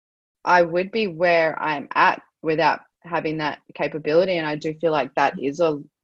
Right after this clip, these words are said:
like, it's lost a lot in that cultural awareness because, you know, some people, you know, they need that bit more support and guidance. Like, I was a very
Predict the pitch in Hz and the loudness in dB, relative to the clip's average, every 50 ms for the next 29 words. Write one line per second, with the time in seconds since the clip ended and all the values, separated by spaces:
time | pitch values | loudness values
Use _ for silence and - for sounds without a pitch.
0 | _ _ - 143 139 - - 131 - - - _ - 170 170 - - 156 151 151 | _ _ -6 -4 -2 -2 -2 -2 -4 -6 -8 _ -4 -4 -4 -4 -4 -2 0 0
1 | 165 175 - - 202 180 151 135 131 117 - - _ _ - 156 156 151 143 - | 0 -2 -4 -4 -2 0 4 4 4 4 2 -2 _ _ -8 -6 -4 -4 -4 -6
2 | - - - 147 147 - 160 147 143 139 131 143 147 165 170 - - - - - | -4 -4 -4 -4 -2 -4 -6 -6 -4 -2 0 0 0 0 0 -2 -4 -6 -10 -10
3 | - - 151 - - 156 151 147 - - _ _ _ _ _ _ _ _ _ _ | -8 -8 -6 -2 0 0 0 -2 -4 -12 _ _ _ _ _ _ _ _ _ _
4 | _ _ _ _ _ _ _ 180 185 180 175 175 175 202 185 175 185 180 175 180 | _ _ _ _ _ _ _ 0 2 4 4 4 2 0 2 2 2 2 4 2
5 | 180 165 - _ _ _ _ _ _ _ _ _ _ _ _ _ _ _ _ _ | 0 0 -4 _ _ _ _ _ _ _ _ _ _ _ _ _ _ _ _ _
6 | _ _ _ _ _ _ _ - - _ - 185 190 180 170 165 175 180 180 175 | _ _ _ _ _ _ _ -20 -14 _ -2 2 4 6 6 6 6 6 6 6
7 | 170 170 185 220 214 151 - 175 - 151 156 151 151 - 165 156 - 156 151 147 | 6 6 6 6 4 4 4 2 2 2 0 -2 -2 -4 -4 -2 0 2 2 2
8 | 147 - 147 139 139 143 135 - - - 170 165 185 190 202 196 196 175 156 156 | 2 2 4 6 6 4 2 0 0 0 2 4 6 6 6 4 2 0 0 2
9 | 160 160 165 160 151 143 139 - | 4 4 6 4 4 2 -2 -6